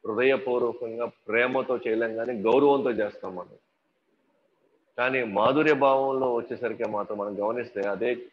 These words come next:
కృష్ణుడు మనం ఆధ్యాత్మిక జగత్తులో చూస్తే వైకుంఠ లోకాలు ఉంటాయి, తర్వాత మధుర ధామం ఉంటుంది, ద్వారకా ధామం ఉంటుంది, ఆ పైన బృందావన ధామం ఉంటుంది.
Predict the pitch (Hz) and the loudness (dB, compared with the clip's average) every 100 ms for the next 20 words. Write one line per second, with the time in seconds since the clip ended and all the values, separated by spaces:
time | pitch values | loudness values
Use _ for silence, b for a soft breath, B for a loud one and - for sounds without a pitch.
0 | _ _ - 123 - 127 113 117 - _ | _ _ -12 -6 -2 0 0 -2 -8 _
1 | _ _ _ _ _ _ _ _ _ _ | _ _ _ _ _ _ _ _ _ _
2 | - 95 92 92 90 - 92 98 131 117 | -8 -4 -4 -4 -6 -6 -4 2 2 2
3 | 120 101 107 107 - 104 107 101 104 117 | -4 -2 -2 -2 -4 -6 -6 -6 -6 -6
4 | - - 143 123 123 123 127 127 123 117 | -6 -4 0 4 4 4 2 0 -2 -2
5 | 127 135 160 - _ _ _ _ _ _ | -2 -2 -6 -12 _ _ _ _ _ _
6 | - 107 117 123 107 - - - _ _ | -2 2 2 2 0 -2 -12 -20 _ _
7 | _ - 107 110 135 113 120 120 120 113 | _ -4 0 4 2 2 0 2 0 -2
8 | 110 127 131 101 104 117 120 110 110 110 | -2 -2 -4 0 2 4 2 2 2 0
9 | 110 104 110 131 127 107 110 120 127 101 | -2 -4 -8 -6 -2 0 0 0 -2 -2
10 | 110 113 113 104 101 98 92 87 87 87 | 0 2 2 2 0 0 -4 -8 -14 -16